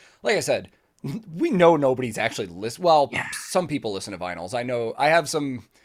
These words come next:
Speaker 1: I have some hipster friends that have vinyl players at their house, but <laughs> I don't.
Speaker 2: Yeah, I, I used to, I used to have a record player, like, one of these fancy ones with a counterweight on a string. I was like,
Speaker 1: <laughs>
Speaker 2: it was just hipster bullshit. I fully admit it. You know?
Speaker 1: <laughs> That's awesome, man.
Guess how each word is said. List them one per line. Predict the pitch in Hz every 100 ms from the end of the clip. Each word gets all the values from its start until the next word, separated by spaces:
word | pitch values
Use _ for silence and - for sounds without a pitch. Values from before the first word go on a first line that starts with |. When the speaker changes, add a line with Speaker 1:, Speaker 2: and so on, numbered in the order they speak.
| _ _
Speaker 1:
I | 147
have | 156
some | 180
hipster | 165 147 - 151
friends | - 135 131
that | 127
have | 127
vinyl | 113 107 104 95
players | 95 87 95
at | 92
their | -
house, | 92 69 95
but | - 85 - _ 110 _
<laughs> | - -
I | -
don't. | 185 175
Speaker 2:
Yeah, | 175
I, | 170 170
I | -
used | 170 160
to, | -
I | 143
used | 135 135
to |
have | 127
a |
record | 131 131 135 120
player, | 131 131 127
like, | 127
one | 131
of | 127
these | 120 -
fancy | 135 120 113 127
ones | 120 117
with | 113
a | -
counterweight | - 120 117 123 117 117
on | 117
a |
string. | 113 - 139 123 120 127
I |
was | 123
like, | 135
Speaker 1:
<laughs> | - 180 - - -
Speaker 2:
it | -
was | 185 180 156
just | - 143 -
hipster | 135 127 120
bullshit. | 123 113 107 127
I | 120
fully | 120 139 113
admit | 117 117
it. | 127
You | 123
know? | 123 - - - - - - -
Speaker 1:
<laughs> | - 415 - _ 240 294 -
That's | 151 147 120
awesome, | 120 120 - 117
man. | 113 113 120